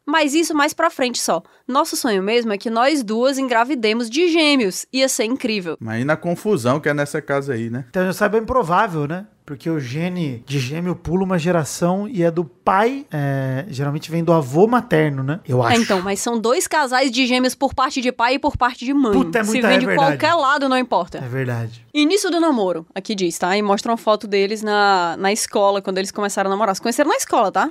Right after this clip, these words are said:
Speaker 1: Escola é um ambiente que vai, que dá pra você conhecer gêmeos, realmente.
Speaker 2: Meu
Speaker 3: É.
Speaker 2: Deus.
Speaker 1: Porque é tanta gente, é tanta criança, que é capaz de ter outras pessoas lá que são gêmeos de outras pessoas, sei lá.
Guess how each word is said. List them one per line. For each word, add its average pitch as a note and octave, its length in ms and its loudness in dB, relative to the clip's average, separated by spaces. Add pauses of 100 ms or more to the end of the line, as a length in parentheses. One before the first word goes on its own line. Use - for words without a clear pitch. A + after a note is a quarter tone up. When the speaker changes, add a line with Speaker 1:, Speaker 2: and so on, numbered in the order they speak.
Speaker 1:
Escola F#4+ 360 2
é F#4 40 4
um F4+ 60 4
ambiente D4+ 340 2
que D#4 120 -4
vai, C4 220 0
que C#4+ 180 -2
dá B3+ 180 2
pra A3 100 2
você A3 200 -2
conhecer A3+ 360 -2
gêmeos, E3 360 -4
realmente. F#3+ 580 -2
Speaker 2:
Meu G#2+ 120 2
Speaker 3:
É. F3 80 6
Speaker 2:
Deus. D#3+ 100 6
Speaker 1:
Porque G#2+ 160 2
é E4 60 2
tanta A#4 300 0
gente, D4+ 280 2
é A#3+ 80 4
tanta E4+ 220 -2
criança, C4 500 -2
que C#4+ 80 -4
é C#4+ 40 -8
capaz G4 340 -2
de D#4+ 60 -4
ter D4+ 160 0
outras D4+ 300 0
pessoas D#4 320 -2
lá D4+ 140 2
que - 60 -16
são D4+ 140 0
gêmeos C4 300 2
de A3+ 80 0
outras B3 240 0
pessoas, A3+ 360 -4
sei C4 100 -4
lá. B3+ 200 2